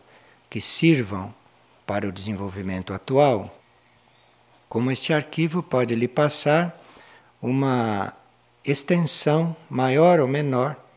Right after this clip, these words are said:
dos trabalhos futuros, para que ela possa se preparar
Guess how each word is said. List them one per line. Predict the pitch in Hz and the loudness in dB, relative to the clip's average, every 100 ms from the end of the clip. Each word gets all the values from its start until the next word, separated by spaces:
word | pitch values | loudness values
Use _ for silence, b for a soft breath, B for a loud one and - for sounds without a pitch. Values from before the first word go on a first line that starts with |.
| b b b b - | b b b b -10
dos | 113 127 | -4 -4
trabalhos | - 139 117 120 123 - | 0 0 2 2 2 -2
futuros, | - - - 120 110 98 - - - _ _ _ _ _ _ _ | -4 -6 -2 0 2 -2 -6 -8 -12 _ _ _ _ _ _ _
para | - 123 | -8 -4
que | 147 | 0
ela | 160 | -2
possa | - 120 - | 2 2 2
se | 120 - | -2 -2
preparar | - 135 - 165 139 123 147 - | 0 -2 0 0 2 0 -2 -8